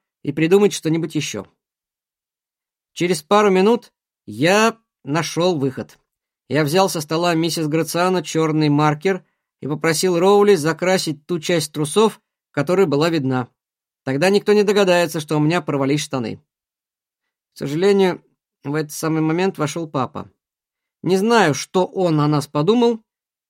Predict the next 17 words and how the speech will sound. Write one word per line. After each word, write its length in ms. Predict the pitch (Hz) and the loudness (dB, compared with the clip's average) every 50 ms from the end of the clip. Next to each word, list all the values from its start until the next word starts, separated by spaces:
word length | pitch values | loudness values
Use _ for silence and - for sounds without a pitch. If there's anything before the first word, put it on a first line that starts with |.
| _ _ | _ _
Мне 360 | - 139 143 160 175 196 202 | -6 -2 -2 0 2 2 0
почему-то 520 | 202 _ - 165 156 - 170 180 185 185 165 | 0 _ -10 -10 -6 -4 -4 -4 -4 -4 -4
кажется, 460 | - 160 165 165 151 151 - 175 170 | -4 -2 -2 -2 -4 -6 -6 -6 -6
что 240 | 151 - - 143 139 | -6 -8 -6 -6 -4
ничего 360 | 139 143 135 127 - 123 135 | -4 -6 -6 -8 -10 -10 -10
хорошего. 560 | 131 139 123 110 104 - - 104 98 95 98 _ _ _ _ _ _ _ _ _ _ _ _ _ _ _ _ _ | -8 -8 -8 -8 -10 -10 -12 -12 -12 -12 -14 _ _ _ _ _ _ _ _ _ _ _ _ _ _ _ _ _
Четверг. 560 | - 202 196 - 190 196 170 139 143 - _ _ _ _ _ _ _ _ _ _ _ _ _ _ _ _ _ | -12 -10 -4 0 0 2 0 0 -4 -8 _ _ _ _ _ _ _ _ _ _ _ _ _ _ _ _ _
Сколько 380 | - - - 220 226 226 170 | -14 -6 -4 -4 -4 -2 0
я 120 | 175 180 180 | 0 2 2
не 120 | 185 180 | 2 2
объяснял 520 | 180 175 165 175 160 - 185 180 170 156 156 | 0 0 -2 -4 -4 -2 -2 0 0 0 0
папе, 280 | - 190 190 190 160 | 0 0 0 0 -2
что 200 | 151 - - 160 | -6 -4 -6 -8
произошло 600 | 151 - 156 156 147 147 156 147 - 160 170 165 | -6 -2 -2 -2 0 0 -2 -4 -4 -4 -4 -2
на 120 | 151 151 147 | 0 0 0
осеннем 360 | 143 - 160 151 151 151 135 | -2 -2 -2 -2 -2 -2 -2
концерте, 640 | - 151 151 147 - 220 214 190 - - 117 127 | -2 -2 -2 -2 0 -2 -2 -2 -4 -8 -14 -14